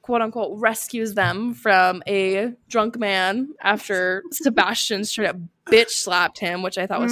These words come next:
Speaker 2: Mm-hmm.
Speaker 1: so funny. I was like,
Speaker 2: Oh, yeah.
Speaker 1: "Yes, get him, get him."
Speaker 2: Deserved
Speaker 1: Yeah.
Speaker 2: it. Mm-hmm.
Speaker 1: You did. You did. Um, but yeah, and so that's a really fun friendship that's started and will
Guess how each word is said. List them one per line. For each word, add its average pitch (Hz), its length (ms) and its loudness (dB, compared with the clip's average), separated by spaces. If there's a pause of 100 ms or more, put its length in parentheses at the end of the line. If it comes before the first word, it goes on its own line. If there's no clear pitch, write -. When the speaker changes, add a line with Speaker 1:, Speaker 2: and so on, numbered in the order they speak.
Speaker 2:
Mm-hmm. 269 80 -2
Speaker 1:
so 175 220 -4
funny. - 340 -10
I 185 80 -8
was 196 80 -10
like, 190 180 -8
Speaker 2:
Oh, 196 140 2
yeah. 151 180 -2
Speaker 1:
"Yes, - 280 -8 (420)
get - 160 -20
him, - 160 -18 (140)
get - 180 -12
him." - 200 -14 (440)
Speaker 2:
Deserved 185 460 0
Speaker 1:
Yeah. 220 100 -4
Speaker 2:
it. 302 80 -12 (260)
Mm-hmm. 254 260 -10
Speaker 1:
You 208 60 -14
did. 190 400 -2 (160)
You 196 100 -8
did. 220 440 0 (640)
Um, 175 540 0 (1400)
but 220 200 2
yeah, 247 160 0
and 208 100 -2
so 214 100 -4
that's - 260 2
a 233 60 -8
really 214 240 0
fun 175 520 -4 (720)
friendship 202 680 -2
that's - 600 0 (380)
started 208 760 4
and 185 200 -8
will 180 160 -6